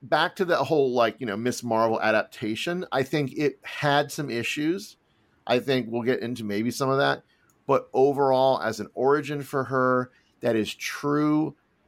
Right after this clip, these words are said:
in most ways. And in some ways, the, it, the, you know, there's one thing we'll talk about that's even more true to her actual, like, roots than the comics even did. Uh, and I don't mean ethnic roots, uh, is really awesome. And just to get it so right.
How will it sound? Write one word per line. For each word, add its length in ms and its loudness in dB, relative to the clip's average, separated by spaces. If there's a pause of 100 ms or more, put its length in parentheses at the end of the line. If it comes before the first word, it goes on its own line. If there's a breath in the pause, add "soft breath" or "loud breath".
(120)
in 320 0
most 420 2
ways. 520 -2
And 100 -4
in 100 0
some 340 -4
ways, 340 -2
the, 200 -8
it, 140 -10
the, 100 -6
you 100 -6
know, 140 0
there's 240 -2
one 160 0
thing 100 -2
we'll 120 -2
talk 200 -2
about 220 0
that's 180 -4
even 220 0
more 340 0
true 460 -6 (320)
to 140 0
her 180 0
actual, 540 0
like, 240 2
roots 360 -4
than 380 -6
the 100 -12
comics 640 -6
even 260 -8
did. 320 -12 (640 soft breath)
Uh, 320 6
and 120 4
I 40 6
don't 180 2
mean 140 -2
ethnic 360 -4
roots, 260 -8 (460 soft breath)
uh, 360 6 (140)
is 280 -10
really 440 0
awesome. 560 0
And 220 -4
just 320 0
to 80 -6
get 300 0
it 120 0
so 360 0
right. 520 0